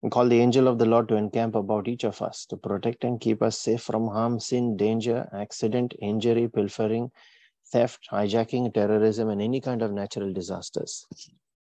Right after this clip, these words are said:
I command that angelic protection in the mighty name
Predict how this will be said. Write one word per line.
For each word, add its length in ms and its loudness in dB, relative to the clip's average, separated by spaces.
I 100 -14
command 380 -2
that 140 -2
angelic 420 0
protection 540 -2
in 140 -2
the 80 -6
mighty 420 -2
name 460 -2